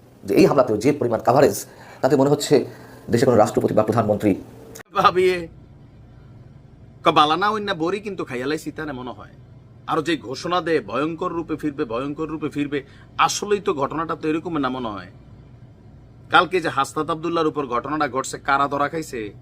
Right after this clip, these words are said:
Speaker 2: আমি একবার ইয়ে কইছিলাম যে দেখবেন পিছনে ছাত্রলীগ, যুবলীগ এগুলা বের হয়ে আসবে।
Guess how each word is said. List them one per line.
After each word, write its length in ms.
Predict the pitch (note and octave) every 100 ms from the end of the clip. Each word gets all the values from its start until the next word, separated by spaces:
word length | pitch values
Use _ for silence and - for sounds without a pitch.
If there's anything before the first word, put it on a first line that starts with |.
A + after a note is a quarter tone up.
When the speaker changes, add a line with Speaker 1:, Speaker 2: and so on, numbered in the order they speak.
| - - - - -
Speaker 2:
আমি 160 | E3+
একবার 340 | E3 F3 E3+ E3+
ইয়ে 180 | F3
কইছিলাম 420 | E3+ D#3+ B2+ B2 A#2+
যে 80 |
দেখবেন 360 | B2+ C3+ A#2+ C3
পিছনে 340 | C3+ B2 C3+
ছাত্রলীগ, 460 | C3+ C3 - C#3+ D3+
যুবলীগ 400 | B2+ C#3 D3 D#3
এগুলা 360 | D3 C3+ E3 G3+
বের 220 | C#3 A#2+
হয়ে 200 | C3+ C3
আসবে। 360 | A#2 G2 G2+